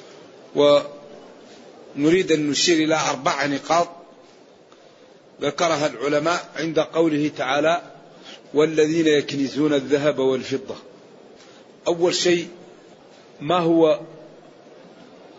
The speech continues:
زكاة الحلي؟ هل الحلي تجب فيه زكاة أو لا تجب؟ ثاني شيء، عروض التجارة.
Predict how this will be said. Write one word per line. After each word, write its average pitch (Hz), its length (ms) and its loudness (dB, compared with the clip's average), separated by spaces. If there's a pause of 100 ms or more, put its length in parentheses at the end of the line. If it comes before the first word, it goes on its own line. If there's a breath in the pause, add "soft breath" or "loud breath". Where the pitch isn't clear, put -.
(460)
زكاة 147 560 -4
الحلي؟ 135 420 -4
هل 160 160 4
الحلي 143 420 0 (100)
تجب 135 260 -2
فيه 151 180 4
زكاة 147 480 0
أو 139 200 0
لا 143 120 2
تجب؟ 107 340 -6 (1040 loud breath)
ثاني 165 240 0
شيء، 165 360 2 (560)
عروض 170 340 6
التجارة. 147 600 -2